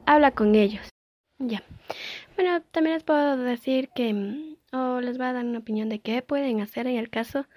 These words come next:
si tu hijo está siendo agredido por ciberacoso. En caso de detectar la posibilidad de una situación de estas características,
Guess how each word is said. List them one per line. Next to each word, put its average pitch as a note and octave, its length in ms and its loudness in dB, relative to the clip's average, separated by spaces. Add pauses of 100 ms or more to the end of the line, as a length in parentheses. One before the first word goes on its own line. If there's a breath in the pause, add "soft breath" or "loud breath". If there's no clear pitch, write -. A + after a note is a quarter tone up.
(300 soft breath)
si D4 360 0
tu C#4 160 -2
hijo C#4 540 -2
está - 800 -10
siendo A#3 340 -8
agredido A3 720 -8 (680)
por A3 160 -4
ciberacoso. A3+ 760 -6 (1080 loud breath)
En C#4 120 2
caso D#4+ 260 4
de E4+ 160 8
detectar A3 640 0 (440)
la A3+ 160 -2
posibilidad G#3 720 0
de A#3 120 0
una G#3+ 240 2
situación G3+ 520 -4
de G3+ 160 -2
estas A3 260 -8
características, A#3+ 1000 -6